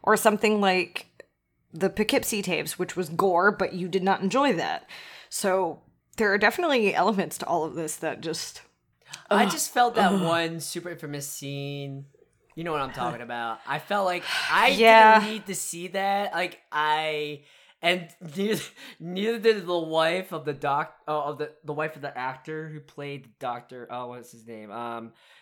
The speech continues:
Speaker 2: that was Doctor Carhill, played by David Gale.
Speaker 1: Yeah.
Speaker 2: That one scene, it's heavily implied it caused a divorce from his wife.
Speaker 1: Oh, yeah, the whole, the whole
Speaker 2: It's like,
Speaker 1: movie, because of how
Speaker 2: oh,
Speaker 1: his
Speaker 2: this is
Speaker 1: character treats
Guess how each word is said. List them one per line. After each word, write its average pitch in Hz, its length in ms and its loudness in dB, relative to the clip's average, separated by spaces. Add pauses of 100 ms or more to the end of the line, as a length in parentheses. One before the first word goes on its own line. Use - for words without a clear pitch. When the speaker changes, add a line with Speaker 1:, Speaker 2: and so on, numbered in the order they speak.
(120)
Speaker 2:
that 170 120 0
was 175 120 0
Doctor 185 280 0
Carhill, 160 520 -2
played 156 200 -6
by 147 80 -2
David 143 380 -6
Gale. 135 540 -6
Speaker 1:
Yeah. 214 360 12
Speaker 2:
That 226 560 12
one 165 80 -4
scene, 175 720 -2 (840)
it's 180 240 -8
heavily 196 380 0
implied 160 540 2
it 151 100 -2
caused 151 460 -2 (640)
a 147 80 0
divorce 139 420 -6
from 123 160 -14
his 113 140 -14
wife. 110 400 -8
Speaker 1:
Oh, 330 240 10
yeah, 302 240 6
the 214 100 4
whole, 370 380 2
the 262 120 4
whole - 200 4
Speaker 2:
It's 294 140 6
like, 440 220 10
Speaker 1:
movie, 202 120 0
because 262 420 2
of 254 220 4
how 294 240 10
Speaker 2:
oh, 359 40 6
Speaker 1:
his 311 180 2
Speaker 2:
this 233 40 -6
is 214 60 -8
Speaker 1:
character 240 800 4 (200)
treats - 840 -8